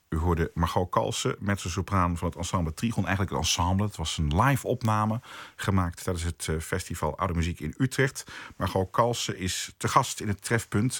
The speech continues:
Eh, welkom, Margot, in de uitzending. Ja, schitterend, eh, stukje wat we zo even hoorden uit de vijftiende eeuw op een Nederlandse tekst. We gaan het, eh, we gaan het hebben over het project van het, eh, ensemble Trigon samen met de stichting Key to Singing.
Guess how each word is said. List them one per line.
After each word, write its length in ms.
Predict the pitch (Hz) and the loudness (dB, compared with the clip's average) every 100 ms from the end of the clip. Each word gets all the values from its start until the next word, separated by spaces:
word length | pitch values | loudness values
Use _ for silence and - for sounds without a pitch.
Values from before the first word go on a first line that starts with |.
| - | -8
Eh, 80 | - - - 92 | -6 -6 -4 2
welkom, 440 | 123 139 151 143 - | 2 4 2 0 0
Margot, 380 | 123 - 123 | 0 2 0
in 60 | 110 | 2
de 60 | 82 | 2
uitzending. 560 | 127 - 127 127 139 - - - - - - - _ - | 2 4 4 6 2 -2 -16 -16 -16 -18 -20 -20 _ -4
Ja, 160 | - 101 | -4 -2
schitterend, 560 | - 151 127 127 - | 0 0 2 0 0
eh, 180 | - - - - - 87 95 87 | -4 -4 -2 -2 -4 -4 -6 -4
stukje 360 | 90 156 - 110 | 0 0 2 0
wat 120 | 107 | 2
we 80 | 104 | 2
zo 100 | 113 | 4
even 260 | 101 107 | 4 4
hoorden 200 | 107 120 | 4 4
uit 240 | - 127 110 | 2 -2 2
de 80 | 98 | 4
vijftiende 520 | 127 123 - 104 87 | 6 4 4 4 6
eeuw 120 | 127 | 4
op 120 | 135 | 4
een 160 | 113 117 | 6 8
Nederlandse 560 | 123 131 117 107 101 | 6 6 4 2 0
tekst. 420 | - 113 - - - - - - - - | 2 0 0 -8 -12 -16 -16 -16 -12 -2
We 80 | 104 | 2
gaan 100 | 117 | 2
het, 180 | - | 2
eh, 80 | 104 | 0
we 300 | - 104 104 | 0 -4 -4
gaan 140 | - 107 | 0 2
het 80 | |
hebben 180 | 113 156 | 4 4
over 140 | 165 131 | 4 2
het 80 | - | 4
project 400 | 120 110 - - | 4 4 2 -2
van 140 | 127 | 2
het, 200 | 117 - | 2 0
eh, 140 | 113 - | -2 0
ensemble 380 | 120 123 113 107 | 0 2 2 0
Trigon 460 | - 123 - 120 | -2 -2 0 -2
samen 240 | 123 120 107 | 0 0 0
met 100 | - | -2
de 60 | |
stichting 380 | - 107 - 98 - | -2 -2 2 2 2
Key 140 | 107 | 0
to 160 | - 98 | 0 0
Singing. 440 | - 113 120 | 4 6 6